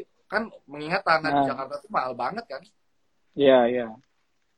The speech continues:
Speaker 2: Ya, sebetulnya, eh, sembilan puluh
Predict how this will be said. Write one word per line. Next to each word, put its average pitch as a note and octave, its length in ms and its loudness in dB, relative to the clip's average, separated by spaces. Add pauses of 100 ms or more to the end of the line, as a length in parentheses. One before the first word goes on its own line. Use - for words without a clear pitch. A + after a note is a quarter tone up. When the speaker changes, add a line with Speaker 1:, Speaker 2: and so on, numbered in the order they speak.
(560)
Speaker 2:
Ya, D3+ 320 8
sebetulnya, F3 880 2
eh, D3 640 6 (240)
sembilan D3+ 400 4
puluh D#3+ 160 4